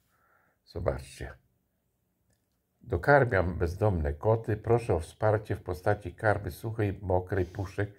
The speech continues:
Dziękuję, tu jest podany telefon”. I kochani, ten telefon jest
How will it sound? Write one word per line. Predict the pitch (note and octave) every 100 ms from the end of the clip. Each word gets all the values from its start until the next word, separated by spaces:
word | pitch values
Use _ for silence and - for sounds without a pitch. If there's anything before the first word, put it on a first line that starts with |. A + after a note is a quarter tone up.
| _ - - _ -
Dziękuję, | F2+ D#2+ - A2+
tu | G#2 F#2+
jest | F#2+ -
podany | E2+ E2 E2
telefon”. | D#2+ D2+ C#2+ - - _ _ _ _ _ _ _ - _
I | - A2
kochani, | - A2+ A#2+ F#2 C2+ - _
ten | - A#2
telefon | B2 B2 F2+ F2 A2+ G2+
jest | D#2 D#2 -